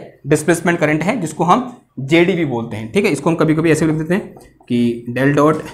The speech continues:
B is equal to mu naught into J is e-,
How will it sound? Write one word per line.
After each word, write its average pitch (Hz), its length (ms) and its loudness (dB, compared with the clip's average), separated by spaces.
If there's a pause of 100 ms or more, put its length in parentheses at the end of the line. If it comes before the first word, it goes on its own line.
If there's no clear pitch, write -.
(360)
B 131 140 4 (120)
is 131 160 -2
equal 143 340 2
to 208 80 4 (420)
mu 127 180 2
naught 151 300 2 (100)
into 131 240 4 (460)
J 151 160 4 (480)
is 120 140 -8
e-, 135 80 -4